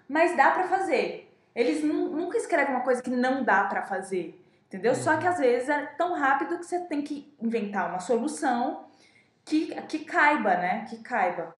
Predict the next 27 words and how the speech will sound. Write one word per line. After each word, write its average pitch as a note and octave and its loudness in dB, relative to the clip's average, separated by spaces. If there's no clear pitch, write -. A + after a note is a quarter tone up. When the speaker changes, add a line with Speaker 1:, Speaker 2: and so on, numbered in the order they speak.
Speaker 2:
E C#3+ 6
é C#3 10
um F3 4
ponto F3+ 4
que F3+ 2
é - 6
interessante, F3 2
né, B2+ 2
da A#2 0
gente B2 -6
também B2 0
citar, C#3 2
que D3+ 2
entra E3+ 4
muito F#3 2
nessa G#3+ 4
polêmica E3+ 4
também D#3 0
do D3 4
estudo F3 -2
da C3+ 6
independência, B2+ -2
né? A#2+ -2
Que - -14
tem C#3 -4
pessoas D3 2
que D#3+ 2